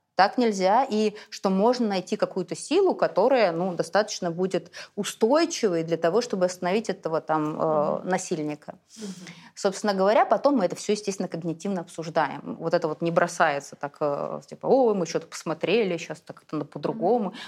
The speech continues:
Speaker 1: Мы потом это, э, разговариваем и говорим: «Ну вот, мы пришли в это чувство, в это воспоминание из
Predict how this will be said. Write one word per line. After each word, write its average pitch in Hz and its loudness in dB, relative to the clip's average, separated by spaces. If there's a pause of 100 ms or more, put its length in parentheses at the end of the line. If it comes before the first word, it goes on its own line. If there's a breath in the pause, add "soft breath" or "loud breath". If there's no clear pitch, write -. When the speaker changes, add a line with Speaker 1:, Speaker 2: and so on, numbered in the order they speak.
Speaker 1:
Мы 214 0
потом 240 4
это, 208 0 (180)
э, - 0
разговариваем 185 2
и - -4
говорим: 196 0
«Ну 214 0
вот, 202 0
мы 233 2
пришли 233 -2
в 247 2
это 202 0
чувство, 302 -2
в 156 -6
это 185 0
воспоминание 180 -2 (340 loud breath)
из 220 -2